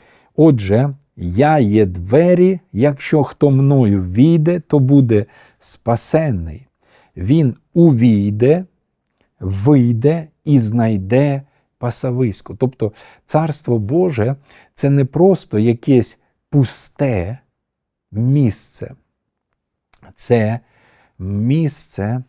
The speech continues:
справжнього забезпечення для людей, де всі його потреби будуть виконані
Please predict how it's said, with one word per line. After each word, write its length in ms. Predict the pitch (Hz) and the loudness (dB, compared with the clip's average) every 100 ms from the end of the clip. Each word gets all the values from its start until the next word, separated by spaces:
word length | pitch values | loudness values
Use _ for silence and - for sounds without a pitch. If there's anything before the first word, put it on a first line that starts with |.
| _ _ _ | _ _ _
справжнього 1120 | - - - - - 110 143 135 123 135 131 120 | -20 -18 -18 -16 -6 0 0 0 -2 -2 -2 -2
забезпечення 1000 | 127 127 123 - 123 120 - 104 95 | -4 -2 -6 -4 -4 -4 -6 -8 -8
для 220 | 92 95 90 | -8 -8 -6
людей, 480 | 90 87 76 95 _ _ _ _ _ _ _ _ _ _ _ | -8 -10 -14 -16 _ _ _ _ _ _ _ _ _ _ _
де 520 | 101 120 139 92 123 139 _ _ _ _ | -2 2 2 2 -2 -4 _ _ _ _
всі 560 | - - - - 147 202 | -20 -18 -12 -2 0 2
його 360 | 196 180 180 180 | 2 2 0 -2
потреби 880 | 175 165 147 135 92 78 92 123 156 _ _ | -6 -6 -6 -4 -6 -8 -12 -14 -14 _ _
будуть 520 | 95 135 131 98 95 _ _ _ - | -2 2 2 2 -4 _ _ _ -16
виконані 1120 | 92 87 120 190 - 127 104 101 104 131 | -12 -2 0 0 -2 -6 -4 -4 -4 -6